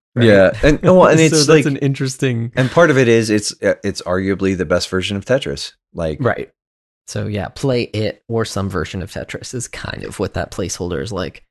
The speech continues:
Speaker 1: So then, yeah. So then Hades and Diablo three. I'd bump down World of Warcraft a
Speaker 2: Oh,
Speaker 1: bunch.
Speaker 2: well,
Speaker 1: I wouldn't put it in top fifteen.
Speaker 2: let's sort of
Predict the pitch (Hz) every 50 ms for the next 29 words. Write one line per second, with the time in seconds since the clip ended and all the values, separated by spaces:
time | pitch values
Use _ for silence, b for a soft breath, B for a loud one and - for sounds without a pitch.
0 | _ _ - - - 120 107 104 98 95 98 - - 85 - - - _ _ -
1 | - - 110 110 110 107 107 110 127 _ - - 120 113 110 110 104 101 - 95
2 | 98 104 107 98 90 95 98 95 92 - - 98 98 - B B B B B _
3 | - 110 123 135 123 117 120 113 110 104 - 107 98 101 101 98 104 104 98 98
4 | 98 92 - 107 95 90 - - 101 69 85 - - - - _ _ _ _ _
5 | - - _ _ _ _ - 127 113 101 95 92 95 98 - - - - - -
6 | - 185 196 185 170 165 - - _ - 104 107 104 101 101 113 - - _ _
7 | _ _ _ - 107 101 95 - - 87 92 - 98 90 87 - - 80 - -
8 | - 98 95 92 85 87 90 90 107 135 175 226 233 - - - - - - -
9 | - 151 147 135 117 107 95 87 - - -